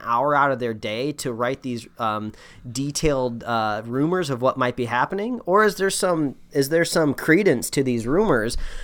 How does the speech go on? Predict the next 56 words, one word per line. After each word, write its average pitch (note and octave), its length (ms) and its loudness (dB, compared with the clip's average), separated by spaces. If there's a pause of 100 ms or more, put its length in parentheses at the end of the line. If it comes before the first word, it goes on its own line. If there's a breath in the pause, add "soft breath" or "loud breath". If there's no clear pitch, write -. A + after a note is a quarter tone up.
(140 loud breath)
'Cause G3 120 0
I C4+ 60 4
would C#4 140 2
think F#3+ 160 4
if D3 80 4
someone's E3 360 4
just C3+ 140 -2
gonna B2 180 2
bullshit B2+ 640 2
the, A2+ 400 2
the, A#2+ 340 0 (120)
the B2+ 140 0
Suicide C3+ 560 2
Squad B2 360 0
Reddit B2+ 280 0
out D3+ 200 4
there, E3+ 140 2
that D3 160 2
they C#3 120 2
might C#3 300 2
kind D3 240 0
of B2 80 0
throw C3 340 2
in B2+ 120 0
stuff B2+ 340 0
that A#2+ 180 -2
would, A2 280 -4 (440 loud breath)
that D#3 220 6
people F#3+ 400 4
thought D#3+ 380 8
would E3 160 0
be D#3+ 120 -2
cool, E3 360 0
but, C3+ 120 0
you C3+ 80 0
know, C3+ 140 2
would C3 140 2
never B2 220 2
happen. A#2+ 460 2
You B2+ 140 -8
know, E3 140 4
if D3+ 80 2
someone's E3+ 300 2
trying E3 180 2
to C#3+ 80 4
make C#3 180 2
up C3+ 100 0
a C3+ 60 0
rumor, C3 260 2
it's A#2 120 -2
like, G#2+ 120 -6
"Oh, D3 160 4
well, A#2 220 6
I C#3 140 8
heard, B2+ 280 4
um, G#2+ 360 0